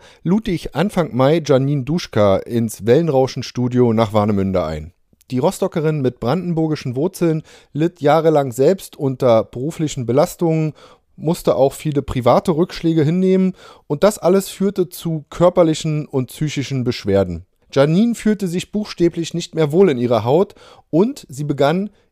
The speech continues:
ihr Leben daraufhin radikal zu verändern. Die studierte Eventmanagerin kündigte ihren Job und holte sich Rat von Ärzten und Heilpraktikern ein. Janine stellte ihre Ernährung um, sie kam regelmäßig in Bewegung und vor allem, sie begann,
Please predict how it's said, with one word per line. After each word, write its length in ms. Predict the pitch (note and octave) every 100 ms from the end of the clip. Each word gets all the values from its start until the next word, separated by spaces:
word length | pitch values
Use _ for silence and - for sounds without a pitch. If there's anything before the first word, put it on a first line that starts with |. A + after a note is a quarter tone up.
| -
ihr 100 | C3+
Leben 280 | C3+ E3 E3
daraufhin 580 | C3 C3+ - C#3 C3+ - _
radikal 580 | - A#2 C3 - A2 A2+
zu 140 | - A#2+
verändern. 460 | A2 G2+ E2+ E2 _ _ _ -
Die 60 | B2+
studierte 440 | - D3+ A#3 F#3+
Eventmanagerin 840 | D3+ F#3 G#3+ G#3 G3+ G3+ F#3+ F#3 - - _
kündigte 380 | - F#3 F3 C#3
ihren 260 | C3+ B2 A#2
Job 260 | F#3 -
und 200 | - C#3
holte 240 | D#3 E3 D3+
sich 220 | C3 -
Rat 280 | A2 D#3+ -
von 320 | C#3+ A#2+ - -
Ärzten 480 | C3+ D#3 - D3 B2
und 200 | B2+ B2
Heilpraktikern 680 | A#2 - G#2+ - G2+ G2 -
ein. 300 | E2+ E2 - _ _ _ -
Janine 380 | A2 B2 G3 A#3+ -
stellte 380 | - D3 D#3+
ihre 180 | - B2+
Ernährung 460 | A2+ B2+ G3 G3 F3+
um, 320 | D#3+ E3 E3+ - _
sie 120 | -
kam 280 | A#2+ B2+ C3
regelmäßig 600 | A#2+ F#3+ G3+ E3 E3 D#3
in 140 | - C3
Bewegung 580 | B2 C#3 E3+ F3 F3 -
und 160 | C#3
vor 100 | -
allem, 260 | C3+ D3+ D3+ - _
sie 160 | - B2
begann, 460 | B2 A#2 C3 E3